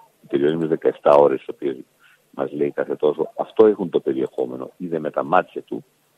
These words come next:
ότι θα μας παρατούσαν στη μοίρα μας. Αλήθεια. Και δεν το άντεξε.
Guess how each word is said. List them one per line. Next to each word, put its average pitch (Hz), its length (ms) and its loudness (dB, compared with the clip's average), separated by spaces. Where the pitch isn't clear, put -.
ότι 98 520 0
θα 85 140 4
μας 80 380 -4
παρατούσαν 80 840 -4
στη - 240 -16
μοίρα 69 320 -6
μας. - 300 -20
Αλήθεια. 82 880 2
Και - 160 -6
δεν 175 180 -6
το 120 120 -2
άντεξε. - 500 -10